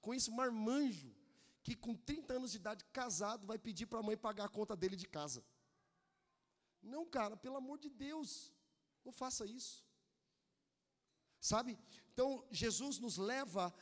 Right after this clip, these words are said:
a nós confrontarmos esse espírito hedonista que busca satisfazer os seus próprios prazeres. A sociedade vai dizer o que, o seguinte: "O homem não chora." Engole o choro, não é isso? Que a gente ouve.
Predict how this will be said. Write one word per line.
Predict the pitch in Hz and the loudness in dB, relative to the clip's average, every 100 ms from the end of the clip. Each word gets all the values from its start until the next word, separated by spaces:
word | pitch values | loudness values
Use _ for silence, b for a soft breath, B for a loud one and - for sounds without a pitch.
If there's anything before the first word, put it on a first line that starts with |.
| B B | B B
a | 170 | -2
nós | 190 226 233 | 2 4 2
confrontarmos | 233 262 - 226 208 - 214 247 208 - - | 2 2 4 4 4 4 2 2 2 0 0
esse | 196 233 214 | 2 4 4
espírito | - - 247 226 220 | 2 2 0 4 4
hedonista | 196 233 202 202 240 - - 120 B B B | 6 4 4 4 2 0 -4 -8 B B B
que | 220 | -2
busca | 156 226 254 220 | 4 6 6 4
satisfazer | 180 - 233 277 240 226 226 185 202 226 | 4 4 2 0 -2 0 2 4 4 4
os | - | 2
seus | 208 - | 4 2
próprios | - 202 226 226 214 | 4 6 6 6 2
prazeres. | - 220 214 - 175 226 202 156 - B B | 2 4 6 6 6 4 4 0 0 B B
A | 185 | 2
sociedade | 214 202 202 208 208 | 4 4 4 2 2
vai | 202 202 | 0 0
dizer | 196 214 | 4 2
o | |
que, | 208 214 | 0 -4
o | 196 | -2
seguinte: | - 190 208 - - - | -2 -2 -4 -4 -10 -4
"O | 165 | 6
homem | 180 180 | 6 8
não | 180 | 4
chora." | - 170 156 143 - - _ _ _ _ _ _ _ - B B B | 4 2 0 -2 -8 -20 _ _ _ _ _ _ _ -20 B B B
Engole | 190 214 226 214 | 8 10 10 8
o | |
choro, | - 208 185 | 2 2 2
não | 185 | 4
é | |
isso? | 233 - - - _ _ _ | 4 4 0 -12 _ _ _
Que | 170 | 0
a | |
gente | 208 190 | 2 4
ouve. | 196 226 175 | 6 6 2